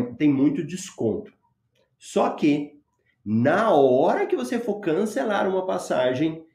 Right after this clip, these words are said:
eles têm muitas taxas. Esses dias eu vi uma amiga até falando que ela foi comprar uma passagem e aí a, a regra lá,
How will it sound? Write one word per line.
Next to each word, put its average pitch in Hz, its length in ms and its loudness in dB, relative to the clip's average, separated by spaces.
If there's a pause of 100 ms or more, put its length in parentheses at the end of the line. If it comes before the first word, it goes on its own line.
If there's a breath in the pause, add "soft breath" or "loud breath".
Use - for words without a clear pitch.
(140 loud breath)
eles 120 220 -4
têm 127 140 -2
muitas 135 580 0
taxas. - 840 -8 (580 soft breath)
Esses 110 200 -4
dias 127 140 0
eu 160 100 2
vi 156 60 2
uma 156 100 6
amiga 143 260 4
até 170 140 -2
falando 147 560 -2 (760)
que 120 280 2
ela 117 160 2
foi 135 120 -4
comprar 123 340 0
uma 120 160 2
passagem 139 600 -2
e 127 60 2
aí 139 480 0
a, 110 500 -2
a - 20 -6
regra 117 500 -2
lá, 151 360 -2